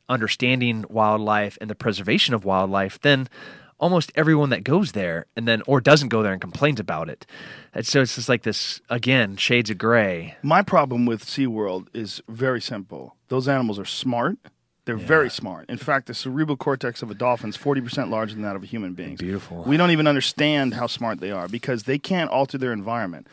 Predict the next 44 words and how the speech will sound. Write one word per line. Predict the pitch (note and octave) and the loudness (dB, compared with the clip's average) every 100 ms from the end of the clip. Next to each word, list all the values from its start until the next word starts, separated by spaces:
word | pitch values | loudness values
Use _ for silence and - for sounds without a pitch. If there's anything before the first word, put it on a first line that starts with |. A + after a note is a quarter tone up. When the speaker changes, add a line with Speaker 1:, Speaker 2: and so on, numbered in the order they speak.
| - | -20
Speaker 2:
So | - C3 | -6 0
we | D3 | 2
don't | E3+ C4+ | 2 0
think | D#3+ D#3+ | -2 -2
of | C#3+ | -2
them | C3 B2 | -2 -2
as | G#2+ | -4
being | A#2 G2+ | -8 -10
smart | - G#2 F2 - _ _ _ | -10 -12 -12 -16 _ _ _
because | A#2+ C3+ A#2+ | -4 -2 0
they | C#3 | -2
can't, | C#3 D3 C3+ | -2 -4 -2
they | |
don't | C#3+ | 0
have | C3+ A2+ | -2 0
thumbs, | C#3+ C3+ C3 | 2 2 2
they | |
don't | C3 B2 | -2 -4
pick | C#3+ | -8
things | - B2+ A#2 | -4 -4 0
up, | B2+ B2+ | 0 0
because | C3+ F#3 E3 | -2 0 2
they | |
can | F#3 F3 | 2 4
move | F3+ G3+ | 4 4
in | D3+ D3 | 2 0
three | - - G3+ G3 | -4 0 2 2
D | D#3+ G#3+ F#3+ D3 - - - | 2 4 4 0 -6 -12 2
all | D#3+ E3+ | 4 6
around | F3+ F#3 | 6 6
the | D#3 D#3 | 6 6
ocean. | G#3+ - B2+ | 4 4 0
They | C#3 | 0
can | C#3+ | -2
fucking | C3 F#3 - B2+ | 2 2 2 0
dive | A2+ D3 E3 E3+ E3+ D3 | 2 4 6 8 6 4
and | A2 | -4
swim | - - D#3+ F3+ E3+ E3 | -6 -4 0 2 4 4
and | B2 | 4
move | C#3+ E3+ | 4 4
around, | D3 C3+ F3 E3+ E3+ | 2 4 6 8 8
and | C#3+ | 6
they | C3 | 6
have | B2+ A2+ | 4 0